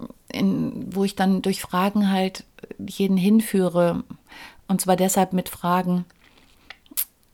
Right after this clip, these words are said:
weil es sich zum einen natürlich bewährt hat und man sich dann selber die Antwort geben muss und ich keine Überstülpen brauche, denn die Übergestülpten machen keinen Sinn und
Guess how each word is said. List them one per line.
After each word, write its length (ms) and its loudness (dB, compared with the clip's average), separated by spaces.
weil 560 -2
es 100 -2
sich 160 -4
zum 160 -6
einen 200 2
natürlich 420 4
bewährt 480 4
hat 160 -6
und 120 -4
man 140 -2
sich 140 -6
dann 160 -2
selber 320 -2
die 140 -6
Antwort 360 -8
geben 240 -4
muss 360 -4
und 140 -6
ich 100 -12
keine 280 -2
Überstülpen 640 -4
brauche, 560 -6
denn 120 -2
die 80 -6
Übergestülpten 920 -2
machen 320 -4
keinen 320 -6
Sinn 300 2
und 280 -6